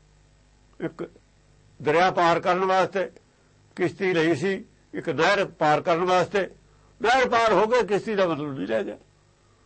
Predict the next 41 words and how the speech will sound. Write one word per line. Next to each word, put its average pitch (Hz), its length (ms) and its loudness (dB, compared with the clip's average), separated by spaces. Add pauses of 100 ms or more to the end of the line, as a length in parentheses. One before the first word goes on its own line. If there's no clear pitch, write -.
(560)
ਨਹਿਰ 233 200 2
ਪਾਰ 226 260 0
ਕਰ 214 180 0
ਲਈ, 233 140 0
ਕਿਸ਼ਤੀ 175 280 -2
ਛੱਡਤੀ। 185 340 -6 (1120)
ਇਹ 196 120 -2
ਤਾਂ 247 180 2
ਭਵ 208 240 0
ਸਾਗਰ 190 340 2
ਤਰਨ 190 300 0
ਵਾਸਤੇ 185 420 0
ਸਰੀਰ 175 240 0
ਲਿਆ 160 260 2
ਸੀ, 196 120 0
ਭਵ 175 240 0
ਸਾਗਰ 170 280 0
ਜੀ 202 100 -2
ਨੇ 226 100 -2
ਤਰ 196 220 0
ਲਿਆ, 196 140 2
ਉਹਦਾ 220 200 2
ਸਰੀਰ 185 240 0
ਦੇ 190 180 -2
ਨਾਲ 196 180 -2
ਕੀ 190 160 -4
ਸੰਬੰਧ 202 260 -4
ਰਹਿ 214 140 0
ਗਿਆ 214 160 -2
ਜੀ? 208 160 -12 (720)
ਉਹਦਾ 180 180 0
ਕੰਮ 170 200 -2
ਖਤਮ 147 260 -4
ਹੋ 123 160 -4
ਗਿਆ। 87 120 -12 (1000)
ਫਿਰ 220 160 0
ਉਹਦਾ 254 180 2
ਇੱਕ 247 160 0
ਹੋਰ 202 240 4
ਕੰਮ 196 200 -2
ਹੁੰਦਾ, 123 320 0